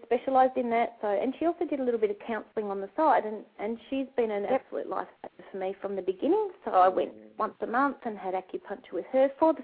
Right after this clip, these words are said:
Speaker 1: stress levels because I was living on adrenaline. Um,
Speaker 2: Oh,
Speaker 1: you know,
Speaker 2: absolutely.
Speaker 1: absolutely living on adrenaline, not sleeping, not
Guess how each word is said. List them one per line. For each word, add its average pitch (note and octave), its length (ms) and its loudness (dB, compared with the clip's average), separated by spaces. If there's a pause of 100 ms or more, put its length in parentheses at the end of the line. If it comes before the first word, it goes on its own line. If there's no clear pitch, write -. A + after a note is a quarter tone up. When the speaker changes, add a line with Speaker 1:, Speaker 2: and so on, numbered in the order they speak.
(140)
Speaker 1:
stress A3+ 260 0 (320)
levels E3 300 -4 (100)
because F3+ 300 -6
I F#3 120 2
was F3+ 180 0
living G#3 400 -4
on F#3 100 -8
adrenaline. D#3 480 -8 (920)
Um, F#3 520 -8
Speaker 2:
Oh, G3 160 -2 (380)
Speaker 1:
you G3 80 -8
know, F#3 260 -6
Speaker 2:
absolutely. E3 720 -2
Speaker 1:
absolutely A3+ 480 2
living G#3+ 300 -2
on G#3 100 2
adrenaline, D4 640 8
not C4+ 220 4 (120)
sleeping, F4+ 680 4
not G#3+ 260 -2